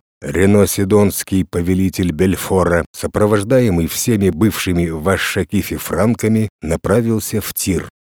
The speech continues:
Султан понимал, насколько для франков было важно овладеть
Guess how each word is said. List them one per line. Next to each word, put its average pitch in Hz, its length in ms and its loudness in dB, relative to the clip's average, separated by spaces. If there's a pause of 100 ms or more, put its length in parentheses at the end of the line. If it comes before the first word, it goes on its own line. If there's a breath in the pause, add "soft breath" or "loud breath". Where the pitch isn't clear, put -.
(220)
Султан 107 540 -2
понимал, 107 640 2
насколько 95 760 0
для 82 200 0
франков 101 720 -2
было 80 320 2
важно 95 480 0
овладеть 82 680 -2